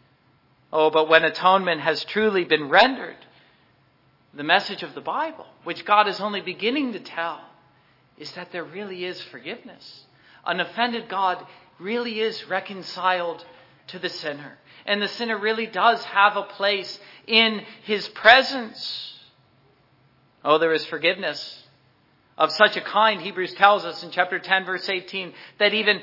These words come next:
sacrifice itself becomes unnecessary. For where there is forgiveness of sins, there is no longer a sacrifice for sin. But also, uh, this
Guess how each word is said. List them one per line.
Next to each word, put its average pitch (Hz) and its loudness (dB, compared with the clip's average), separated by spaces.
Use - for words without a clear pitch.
sacrifice 196 4
itself 254 2
becomes 180 -4
unnecessary. 139 -6
For 147 -6
where 143 -2
there 147 -2
is 147 -6
forgiveness 156 -8
of 151 -12
sins, 202 -12
there 175 -8
is 160 -8
no 190 2
longer 185 -2
a 180 -10
sacrifice - -6
for 139 -10
sin. 120 -14
But 160 4
also, 170 4
uh, 151 2
this 185 -2